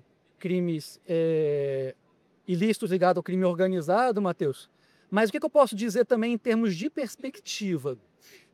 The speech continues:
Nas convenções internacionais que a gente é avaliado,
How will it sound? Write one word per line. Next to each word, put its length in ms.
Nas 260
convenções 440
internacionais 500
que 60
a 40
gente 180
é 40
avaliado, 680